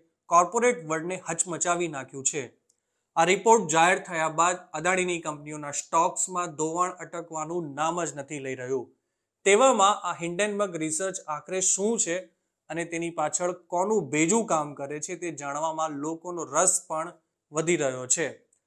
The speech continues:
આ રિસર્ચ કંપનીએ અદાણીની માફક જ અગાઉ પણ ઘણી કંપનીઓને ટાર્ગેટ કરીને તેમની ઊંઘ ઉડાવી દીધી હતી.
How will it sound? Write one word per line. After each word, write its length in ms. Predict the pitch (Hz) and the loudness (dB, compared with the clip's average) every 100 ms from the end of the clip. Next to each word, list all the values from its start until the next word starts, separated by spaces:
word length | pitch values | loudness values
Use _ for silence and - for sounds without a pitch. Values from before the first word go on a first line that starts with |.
| _ _ _ _ | _ _ _ _
આ 80 | 160 | 2
રિસર્ચ 460 | 185 208 262 277 - | 4 6 6 8 6
કંપનીએ 540 | 208 190 190 214 226 | 2 -2 -4 -2 -2
અદાણીની 500 | 170 160 196 196 185 | -4 -2 -2 -2 -2
માફક 520 | 170 156 151 190 185 | 0 2 2 -2 -4
જ 140 | 180 175 - 165 | -4 -6 -8 -8
અગાઉ 440 | 156 190 220 226 | 4 4 4 0
પણ 280 | 185 180 139 | -6 -6 -6
ઘણી 260 | 156 214 | 2 2
કંપનીઓને 580 | 233 175 160 165 160 151 | 2 -4 -4 -8 -8 -10
ટાર્ગેટ 520 | 139 147 139 147 147 | -4 -4 -4 -8 -8
કરીને 480 | - 185 190 170 180 _ _ _ - | -4 -4 -4 -8 -10 _ _ _ -10
તેમની 340 | 170 175 190 | -4 -4 -2
ઊંઘ 280 | 190 196 196 196 | -2 -2 -2 -4
ઉડાવી 360 | 175 165 175 165 | 0 4 6 4
દીધી 300 | 147 139 135 | 0 -4 -6
હતી. 500 | 131 143 131 113 | -8 -6 -8 -8